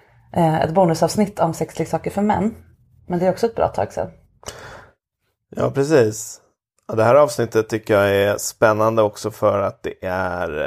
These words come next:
Speaker 2: eh, den frågeställning jag kom med då.
Speaker 1: Mm.
Speaker 2: Kanske inte är något som är, jag ska inte säga att det är, inte stämmer på mig, men jag har ju tagit en lite annan resa, känner jag.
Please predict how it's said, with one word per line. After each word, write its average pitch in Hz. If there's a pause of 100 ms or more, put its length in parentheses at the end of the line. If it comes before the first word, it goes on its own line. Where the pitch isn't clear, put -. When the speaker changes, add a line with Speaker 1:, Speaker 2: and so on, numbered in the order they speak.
(200)
Speaker 2:
eh, 62 (680)
den 107
frågeställning 107
jag 110
kom 123
med 82 (520)
då. 90 (380)
Speaker 1:
Mm. 202
Speaker 2:
Kanske 113
inte 110
är 107
något 104
som 101
är, 92 (1700)
jag -
ska -
inte 143
säga 151
att 123
det 107
är, 98 (580)
inte 113
stämmer 135
på 95
mig, 87
men 95
jag 107
har 113
ju 120
tagit 110
en 82
lite 123
annan 113
resa, -
känner 82
jag. 65